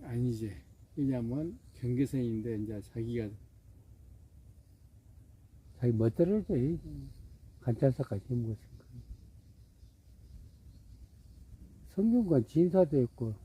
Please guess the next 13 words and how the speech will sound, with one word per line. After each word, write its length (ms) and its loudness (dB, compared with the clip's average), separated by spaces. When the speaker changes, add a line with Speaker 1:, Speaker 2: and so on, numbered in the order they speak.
Speaker 2:
진사가 360 8
상당히 360 2
높은가 420 0
봐, 100 0
상급인가, 580 0
기대. 440 -6
Speaker 1:
사포와 800 -6
몽탄 540 -4
사이 220 -4
오묘한 560 -4
곳을 280 -8
얻었으니, 580 -6
Speaker 2:
음. 100 -14